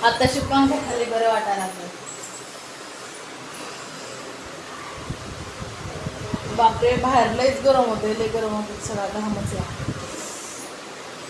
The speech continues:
तर हे बघा, आत्ताच आले मी बाजारातून, भाजी वगैरे घेतली.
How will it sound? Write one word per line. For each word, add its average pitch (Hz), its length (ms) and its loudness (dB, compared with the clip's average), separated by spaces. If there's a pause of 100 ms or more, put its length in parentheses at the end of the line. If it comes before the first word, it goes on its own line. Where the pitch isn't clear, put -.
(540)
तर 220 80 2
हे 214 80 2
बघा, 214 180 2
आत्ताच 226 420 4
आले 220 300 8
मी 226 80 0 (280)
बाजारातून, 220 680 4 (1040)
भाजी 220 300 2
वगैरे 202 300 0
घेतली. 240 500 0